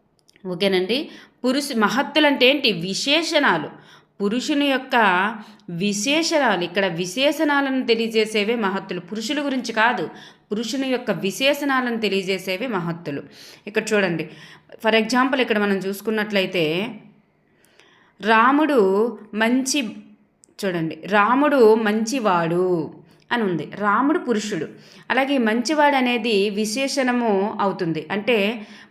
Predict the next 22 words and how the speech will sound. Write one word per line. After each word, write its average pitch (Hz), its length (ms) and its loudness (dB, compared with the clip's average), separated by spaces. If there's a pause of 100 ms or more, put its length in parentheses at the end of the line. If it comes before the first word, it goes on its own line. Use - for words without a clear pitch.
(160)
పురుషుని 294 400 2
యొక్క 302 260 4
విశేషణాన్ని 277 800 2
తెలియజేసేదే 226 640 2
మహత్తు 214 400 -2
అవుతుంది. 208 300 -2
కాబట్టి 190 380 -2
ఇక్కడ 185 460 0 (400)
ఇది 208 320 2
మనకి 196 540 0
మంచివాడు 226 720 2
అనేది 202 460 0
మహత్తు 196 500 -2
అవుతుందన్నమాట. 147 800 -4 (640)
మంచివాడు, 190 920 0
అదే 202 160 4
మంచిది 220 800 0
అన్నారనుకోండి, 214 1080 2
అది 196 320 -2
స్త్రీకి 214 380 -6
సంబంధించింది 190 680 -4
కాబట్టి 175 680 -2